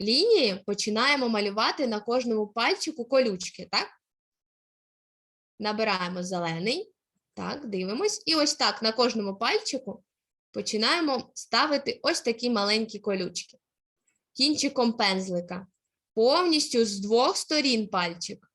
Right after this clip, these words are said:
Так, бо це ще схоже на долоньку мені. А кактус, у кактуса є колючки, тому ми їх додамо.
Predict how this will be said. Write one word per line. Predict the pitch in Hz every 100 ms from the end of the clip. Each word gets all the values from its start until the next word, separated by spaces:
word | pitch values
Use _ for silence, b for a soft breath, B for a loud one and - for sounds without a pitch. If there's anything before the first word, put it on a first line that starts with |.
| _ _ _ _ _ _ _ -
Так, | - 90 202 160 214
бо | 233
це | 247 - 285
ще | 311 302
схоже | 311 294 285 294
на | 285
долоньку | 285 311 330 247 -
мені. | 196 190 185 175 -
А | 190 185 185
кактус, | 190 220 381 - - 466 - 247
у |
кактуса | - 220 - 285 277 269
є | 269
колючки, | 277 285 403 480 -
тому | 311 247 254
ми | 247
їх | 240
додамо. | 226 220 226 302